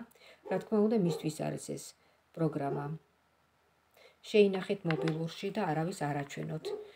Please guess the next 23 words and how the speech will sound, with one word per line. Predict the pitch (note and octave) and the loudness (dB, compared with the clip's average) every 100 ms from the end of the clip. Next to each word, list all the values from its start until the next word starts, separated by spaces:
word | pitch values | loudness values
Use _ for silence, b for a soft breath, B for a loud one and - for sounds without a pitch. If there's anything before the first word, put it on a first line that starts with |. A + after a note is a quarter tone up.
| B B B | B B B
თქვენც, | - - G3+ A#3 C4 A#3 - | -16 -4 6 8 6 2 -2
ა, | F#3 F3+ F3+ | 2 4 4
არ | G#3 G#3 | 4 4
შეხედოთ, | - F3+ - D#3 D3+ D3+ - - | 4 -2 0 0 0 -2 -4 -2
მარტო | G3 A3+ F#3 | 4 4 4
პირველად | E3 F#3+ E3+ D#3+ D3 D3+ - b b b - | 0 2 4 4 4 2 -2 b b b 2
გადაავლეთ | F3 F3 F3+ E3+ F3 E3 - | 4 6 6 6 4 0 -4
თვალი | - F3+ F#3 A3+ | 2 4 6 4
თითოეულ | - E3+ E3+ D3+ C#3 | 0 -2 2 2 0
არკანს, | D3 D3 - F3+ A3+ A#3+ - b b b E3 | 0 -2 0 0 0 -2 -12 b b b -2
მ, | E3+ | 0
თუ | E3+ A#3+ | 2 4
გინდათ, | G#3 E3+ - | 6 4 4
დაიმახსოვრეთ | D#3 D#3 E3+ F3 - A3 G#3+ A3 | 2 4 4 2 2 2 2 2
და | - | 4
ისე | A#3 D#3 A#3 | 4 4 -2
შეინახეთ | - C#3 D3+ D#3 D#3+ D3+ | 0 -4 -4 -6 -10 -14
და | - A#3+ | -4 2
მორჩა, | F#3 E3 - C#3+ | 2 2 0 -2
მეტი | D3+ F#3 A3+ | -2 -2 -4
თვალი | - D#3+ F3+ | -2 0 0
აღარ | C#3 E3 | 0 -2
შეავლოთ. | D#3+ - - D#3+ D#3 D3+ | -4 -8 -8 -8 -10 -12